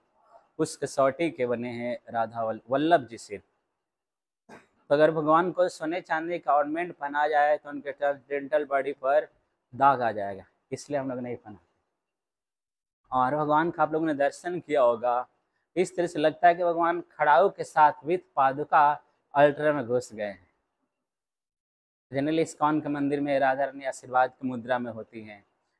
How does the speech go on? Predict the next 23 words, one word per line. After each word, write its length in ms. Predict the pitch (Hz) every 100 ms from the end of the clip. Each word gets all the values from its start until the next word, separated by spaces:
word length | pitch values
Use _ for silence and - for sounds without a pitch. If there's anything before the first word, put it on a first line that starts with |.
| -
लेकिन 240 | 135 147
यहाँ 240 | 147 160 165
पर 180 | 165 170
कैसे 340 | - 160 -
मुद्रा 320 | 170 151 143 147
है? 260 | 185 185
दोनों 280 | 143 151 160
हाथ 200 | 147 160 - _ 131
माला 300 | 127 131 143
पहनाने 420 | 135 127 123 127
की 160 | - 120
मुद्रा 280 | 104 107
में। 120 | 101 104 _ _ _ _ _ _ - 107
ने 400 | 139 147 90 - _ _ _ -
राधा 480 | 120 120 135 143 131
वल्लभ 340 | 127 135 143
मीन्स 280 | 135 131 -
के 100 | 120
पति, 420 | - 120 - 107
राधा 340 | 107 113 123 123
रानी 240 | 117 123
के 180 | - 151
पति, 440 | - 101 - 92